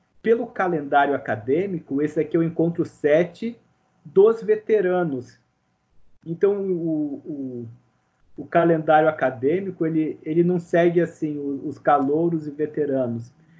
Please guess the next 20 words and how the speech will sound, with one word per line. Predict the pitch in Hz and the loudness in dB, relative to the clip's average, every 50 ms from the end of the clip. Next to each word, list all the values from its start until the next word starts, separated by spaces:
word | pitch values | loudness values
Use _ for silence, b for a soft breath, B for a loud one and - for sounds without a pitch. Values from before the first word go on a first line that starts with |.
| B - - | B -14 -10
Então, | - 143 - - 165 160 165 | -10 -8 -2 2 2 4 4
eu | 170 165 | 4 2
tenho | 165 - 170 165 170 165 | 2 2 2 2 2 0
que | 165 - - 170 | 0 0 0 0
postar | 165 - - 165 156 160 - - 175 165 | 0 2 0 -2 -2 -2 -2 0 4 4
a | 156 156 151 | 6 6 6
aula, | 147 147 151 165 165 175 180 196 196 - - _ _ _ _ _ _ _ _ _ _ _ _ _ - - | 6 6 6 4 4 2 2 0 -2 -4 -8 _ _ _ _ _ _ _ _ _ _ _ _ _ -10 -6
a | 131 120 | -4 -2
aula | 131 139 143 151 151 147 143 | 0 2 2 2 2 0 -2
ao | 143 135 | -2 -4
vivo | 123 123 131 139 151 147 147 151 160 170 | -4 -4 -2 -2 -2 -2 -4 -6 -6 -4
no, | 175 170 156 151 151 151 151 151 151 - _ _ _ _ _ _ _ _ _ _ _ _ | -2 -2 -2 -2 0 -2 -2 -4 -6 -12 _ _ _ _ _ _ _ _ _ _ _ _
no | 151 151 147 139 | -10 -10 -8 -4
calendário | - 156 147 151 151 147 151 135 131 135 143 147 147 156 | 0 0 0 0 0 -4 -2 0 2 2 2 2 2 0
acadêmico, | 151 151 - 160 143 131 127 131 135 139 147 - - 156 | -2 0 0 -2 -2 0 0 -2 -2 -2 -4 -8 -8 -10
seguindo | 147 - 156 143 127 139 147 151 | -8 -8 -10 -8 -6 -8 -8 -8
como | - - 147 147 147 | -8 -10 -10 -12 -10
se | - | -6
fosse | - 143 135 135 - 151 | -4 -4 -4 -2 0 0
um, | 147 135 - 151 151 151 170 175 170 | 0 0 -2 -2 0 2 2 0 0